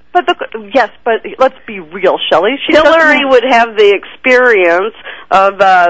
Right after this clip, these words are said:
Speaker 2: the political powers that be, and Oprah, well, she's from the common man.
Speaker 1: She's from the common man, but she doesn't have an ounce of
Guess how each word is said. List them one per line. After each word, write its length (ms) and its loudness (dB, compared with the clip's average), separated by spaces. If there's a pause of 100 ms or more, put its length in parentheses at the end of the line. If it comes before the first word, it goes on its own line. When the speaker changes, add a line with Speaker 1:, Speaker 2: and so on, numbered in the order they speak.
(120)
Speaker 2:
the 240 2 (140)
political 720 2
powers 640 0
that 240 0
be, 380 -2 (340)
and 240 0
Oprah, 560 0
well, 120 0 (100)
she's 200 -2
from 220 0
the 100 -2
common 540 -2
man. 400 -6 (420)
Speaker 1:
She's 180 -2
from 180 0
the 80 -2
common 400 -4
man, 340 0
but 200 -2
she 60 -12
doesn't 340 -4
have 240 -2
an 100 -12 (160)
ounce 360 0 (300)
of 140 0